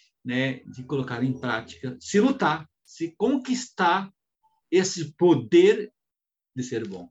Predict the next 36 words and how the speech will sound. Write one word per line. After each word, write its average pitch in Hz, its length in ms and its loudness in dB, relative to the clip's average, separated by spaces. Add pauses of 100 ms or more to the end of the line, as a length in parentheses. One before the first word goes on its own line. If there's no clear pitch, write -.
Olha 196 180 -4
que - 60 -18
expressão! - 600 -12 (360)
A - 80 -8
liberdade 147 520 0
é 160 40 -4
um 175 180 -8
poder 127 680 0 (960)
que 139 120 -4
não 151 160 -2
vem 123 180 -2
de - 80 -10
fábrica. - 380 -20 (500)
Eu 107 100 -8
tenho 135 180 -2
que 131 60 -4
conquistá-lo 131 720 -6
com 135 100 -4
o - 20 0
exercício - 520 -8
da 104 120 -6
virtude. 107 560 -12
Aí 101 140 -10
é 104 60 -10
toda 104 280 -12
a 101 60 -16
temática 107 520 -10
que - 140 -16
nós 107 240 -10
fazemos 107 400 -10
aqui 107 160 -14
no 110 120 -16
Colégio 107 380 -8
de 123 60 -20
Porto 113 240 -10
Real, 127 360 -8